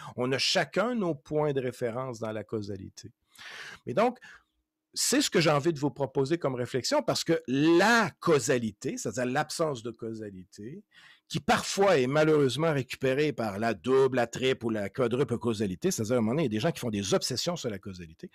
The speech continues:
la synchronicité, elle est acausale. Et ce que je vous propose comme hypothèse, c'est que la causalité, c'est le mouvement de l'intérieur vers l'extérieur.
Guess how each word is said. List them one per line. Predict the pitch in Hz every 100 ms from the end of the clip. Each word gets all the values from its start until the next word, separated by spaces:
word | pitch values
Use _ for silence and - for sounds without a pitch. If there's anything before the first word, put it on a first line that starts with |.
| - - -
la | 131 180
synchronicité, | 139 120 123 113 - -
elle | 135
est | - - _ -
acausale. | 226 202 - 110 87 80 - _ _ _ _ _ _ -
Et |
ce | 104
que | - 220
je | 165
vous |
propose | 139 139 - 143
comme | - 120 117
hypothèse, | 113 147 233 180
c'est | -
que | -
la | 139 131
causalité, | 135 120 113 107 170
c'est | 165 135
le |
mouvement | 120 107 123 117
de | 104
l'intérieur | 101 127 208 208 143 131 139 143 143 _ - 92 -
vers | 147 127
l'extérieur. | 120 - 120 101 92